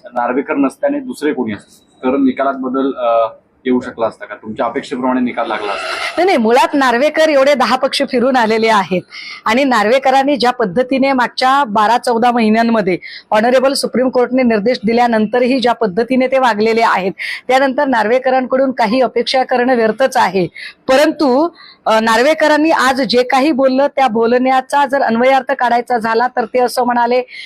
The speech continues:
Speaker 2: की पक्षप्रमुख, अ, पद चुकीचं आहे, सचिव चुकीचा आहे, अ, कोषाध्यक्ष चुकीचा आहे, संघटना चुकीची आहे. अरे, जर सगळं चुकीचं आहे आणि सगळंच, सगळंच घटनाबाह्य आहे, सगळंच बेकायदेशीर आहे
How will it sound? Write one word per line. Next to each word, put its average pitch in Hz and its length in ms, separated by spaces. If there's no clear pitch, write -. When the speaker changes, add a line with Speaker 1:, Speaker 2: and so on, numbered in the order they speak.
Speaker 2:
की 240 80
पक्षप्रमुख, 247 760
अ, 233 260
पद 240 320
चुकीचं 233 380
आहे, 240 320
सचिव 247 360
चुकीचा 247 480
आहे, 240 340
अ, 196 140
कोषाध्यक्ष 233 580
चुकीचा 247 500
आहे, 233 280
संघटना 214 500
चुकीची 240 440
आहे. 240 240
अरे, 269 160
जर 330 180
सगळं 302 540
चुकीचं 320 400
आहे 285 200
आणि 302 280
सगळंच, 294 720
सगळंच 320 440
घटनाबाह्य 285 680
आहे, 196 300
सगळंच 330 480
बेकायदेशीर 277 600
आहे 214 360